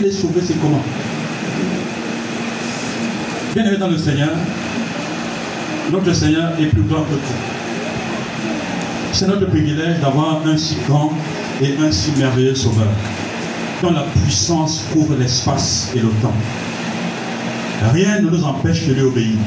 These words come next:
Rien ne nous empêche de continuer à nous offrir à lui.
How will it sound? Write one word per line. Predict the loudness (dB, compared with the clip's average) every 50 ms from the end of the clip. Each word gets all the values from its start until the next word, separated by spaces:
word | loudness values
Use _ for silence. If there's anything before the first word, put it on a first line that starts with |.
| 0 -2 -4 -4 -4 -4 -4 -4 -4 -4 -4 -4 -4 -6 -6 -6 -4 -4 -4 -4 -4 -4 -2 0 2 4
Rien | 4 4 4 4
ne | 4
nous | 2 2 2 0
empêche | 0 0 0 0 0 0 0 0 0
de | 0 0
continuer | 0 2 2 2 2 2 2 2 4
à | 4
nous | 4 4 4 4
offrir | 2 2 4 2 2 2 2 2
à | 2 2
lui. | 4 6 6 4 4 2 0 -2